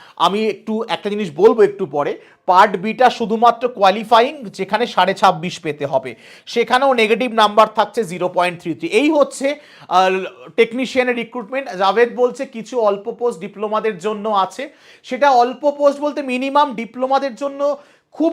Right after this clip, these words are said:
সামান্য, বেসিক্যালি থাকে পিওর সায়েন্স, যাদের এইচএসে পিওর সায়েন্স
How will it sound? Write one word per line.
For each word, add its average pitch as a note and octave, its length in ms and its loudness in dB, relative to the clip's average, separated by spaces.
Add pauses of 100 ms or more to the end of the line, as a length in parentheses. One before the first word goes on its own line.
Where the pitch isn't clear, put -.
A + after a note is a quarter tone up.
(120)
সামান্য, C4 400 2 (180)
বেসিক্যালি C#4 500 0 (120)
থাকে A#3 240 -2 (1700)
পিওর C#4+ 280 10 (160)
সায়েন্স, A3 340 2 (160)
যাদের G#3 300 6 (200)
এইচএসে C4 420 -2 (120)
পিওর A#3 240 2 (120)
সায়েন্স B3 280 -2